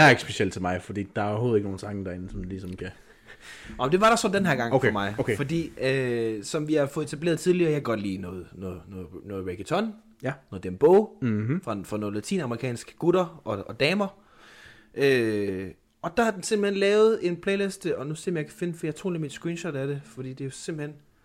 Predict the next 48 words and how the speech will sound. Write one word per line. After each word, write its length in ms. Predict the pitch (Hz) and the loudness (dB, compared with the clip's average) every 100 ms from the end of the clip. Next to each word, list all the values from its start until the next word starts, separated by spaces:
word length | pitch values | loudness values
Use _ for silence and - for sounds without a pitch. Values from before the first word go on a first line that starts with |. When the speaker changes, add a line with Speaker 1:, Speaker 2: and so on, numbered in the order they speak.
| _ _ _ _ _ _ _ _ _ _ _ - | _ _ _ _ _ _ _ _ _ _ _ 2
Speaker 2:
Det 80 | 175 | 4
var 80 | 160 | 6
bare, 340 | 160 175 175 | 6 4 2
der 60 | 170 | 2
var 140 | 170 | 2
så 140 | 185 208 | 2 2
meget 240 | 190 185 | 2 2
Gen 180 | 180 165 | 2 0
Z-energi 580 | 139 185 185 143 120 107 | -2 0 2 2 0 0
over 220 | 120 120 | 2 0
det, 80 | 95 | -2
at 120 | 95 | -4
det 80 | - | -4
halve 300 | - 135 143 | -4 -4 -4
kunne 140 | 113 | -4
være 80 | 98 | -4
nok. 200 | 101 107 | -4 -4
Jeg 100 | 127 | -6
synes, 160 | - 143 | -8 -8
det 100 | 151 | -6
var 60 | 139 | -6
så 140 | - | -8
skønt. 360 | - 147 113 - _ _ _ - - - _ - | -4 -4 -6 -14 _ _ _ -20 -20 -20 _ -12
Speaker 1:
Ja. 60 | 104 - - - - - | -12 -14 -20 -20 -20 -14
Speaker 2:
Øh, 460 | 85 82 78 73 76 | -12 -12 -12 -14 -18
bum, 140 | 76 - | -18 -16
bum, 140 | 76 73 | -12 -4
bum. 220 | 156 160 - _ _ _ _ _ - - _ - | -4 -4 -10 _ _ _ _ _ -20 -20 _ 0
Det 60 | 165 | 4
var 40 | |
i 60 | 170 | 4
hvert 100 | 170 | 4
fald 180 | 180 170 | 2 4
noget 240 | 165 170 | 4 4
med, 400 | 165 151 156 151 | 6 6 6 4
øh, 800 | 123 120 110 101 98 92 82 69 | 4 4 4 2 0 -2 -6 -10
"Be 380 | - 165 165 151 | -8 0 2 4
right 140 | 139 | 4
back, 520 | - 135 139 - - - _ | 4 2 2 -4 -14 -18 _
øh, 360 | 98 107 104 107 | -4 0 0 -2
I'm 160 | 123 | 0
at 80 | 127 | 0
the 120 | 127 117 131 | -2 -4 -2
gym 160 | 127 135 | -2 -4
being 360 | - 135 127 120 | -4 -2 -2 -2
a 40 | |
Latina 440 | 104 95 - 131 | -4 -6 -6 -4
baddie." 420 | 110 - 98 98 | -4 -2 -2 -2